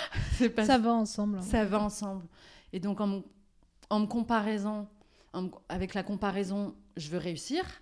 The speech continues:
Speaker 1: parce que je pense que l'autre est mieux que moi, donc je suis dans l'échec. Donc, ça me crée un moteur, un moteur de la peur d'échouer. Et jusqu'au jour où on va me dire, euh, «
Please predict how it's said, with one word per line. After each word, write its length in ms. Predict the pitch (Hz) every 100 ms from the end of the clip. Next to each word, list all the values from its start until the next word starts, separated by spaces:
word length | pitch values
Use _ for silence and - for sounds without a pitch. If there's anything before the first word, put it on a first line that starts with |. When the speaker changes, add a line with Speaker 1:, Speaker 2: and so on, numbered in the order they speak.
| _ _ _ _ _ _ _ -
Speaker 1:
parce 220 | 175 170
que 460 | 190 180 170 165 - 143
je 140 | 170
pense 360 | 170 175 175 -
que 720 | - 156 156 151 139 123 - -
l'autre 300 | 160 170 -
est 60 | 165
mieux 120 | 165
que 60 | 170
moi, 140 | 170
donc 180 | 156 151
je 60 |
suis 80 | -
dans 100 | 160
l'échec. 560 | 147 151 233 302 - - _ _
Donc, 160 | 170 165
ça 100 | 170
me 60 | 151
crée 180 | -
un 80 | 165
moteur, 400 | 143 139 180 233 - - _ _ _
un 100 | 156
moteur 260 | 156 147 190
de 80 | 160
la 140 | 104
peur 240 | - 180
d'échouer. 360 | 160 143 151 - - _ _ _ - - - -
Et 60 | 160
jusqu'au 300 | 151 170 143
jour 260 | 147 220 165
où 40 |
on 40 | 143
va 120 | 139
me 100 | 139
dire, 260 | 175 214
euh, « 180 | 147 135